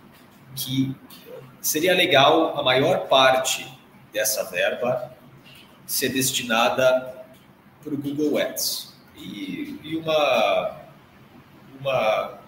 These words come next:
não sei, talvez um sessenta quarenta, um setenta trinta. Porém, se o site dessa imobiliária não for legal, não tiver otimizado pra receber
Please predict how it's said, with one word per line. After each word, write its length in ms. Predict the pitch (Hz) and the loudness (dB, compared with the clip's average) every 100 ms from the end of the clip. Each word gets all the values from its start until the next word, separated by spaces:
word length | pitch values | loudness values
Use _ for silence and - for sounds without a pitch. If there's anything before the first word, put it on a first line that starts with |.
| - - | -20 -12
não 80 | 156 | -4
sei, 220 | 180 151 | 0 0
talvez 360 | - - 208 190 | 0 0 -2 -2
um 220 | 151 131 | -6 -4
sessenta 520 | - 117 - 123 104 | -2 0 -2 -4 -10
quarenta, 600 | - 98 143 135 127 - | -6 -2 -2 -2 -6 -10
um 80 | 113 | -8
setenta 500 | - - 110 110 - | -8 -8 -12 -12 -12
trinta. 540 | - 131 135 - - - - - - - | -8 -8 -8 -12 -14 -16 -20 -20 -20 -6
Porém, 500 | 135 151 139 - - - - - - - - - | 0 2 2 -4 -16 -20 -20 -20 -20 -20 -20 -6
se 180 | - - | 0 2
o 60 | 220 | 6
site 920 | - 170 160 143 107 - - - - - - | 6 8 8 6 4 0 -2 -14 -20 -20 -2
dessa 260 | 110 110 | 0 0
imobiliária 600 | 113 110 107 107 110 110 | -4 -6 0 2 4 2
não 180 | 107 117 | -2 -6
for 220 | - 120 | -8 -4
legal, 580 | 113 98 101 110 113 - | -4 -2 2 4 4 2
não 140 | 98 - | -6 -8
tiver 320 | 110 107 110 | -8 0 0
otimizado 760 | 107 - - - 208 - - | 0 -4 -6 0 2 2 -4
pra 160 | - 151 | -2 0
receber 920 | 131 135 - 117 - - 123 135 - | 0 0 0 -2 -4 2 2 2 -8